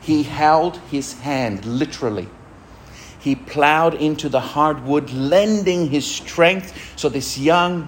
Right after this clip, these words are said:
boy could actually get in there and do the hard work. Ladies and gentlemen, do you hear what I'm saying?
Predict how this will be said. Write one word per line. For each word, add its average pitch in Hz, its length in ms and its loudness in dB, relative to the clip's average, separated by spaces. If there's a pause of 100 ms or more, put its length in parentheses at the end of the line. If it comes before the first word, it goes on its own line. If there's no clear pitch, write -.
boy 156 260 6
could 156 260 -6
actually 151 460 0
get 151 340 2 (180)
in 147 360 2
there 139 320 6
and 131 200 0
do 139 120 -2
the 131 160 4
hard 120 180 0
work. 107 300 0 (800)
Ladies 156 220 4
and 147 100 -2
gentlemen, 156 380 0
do 147 80 0
you 139 160 0
hear 143 300 -4
what 139 120 -2
I'm 117 120 -6
saying? 110 380 -12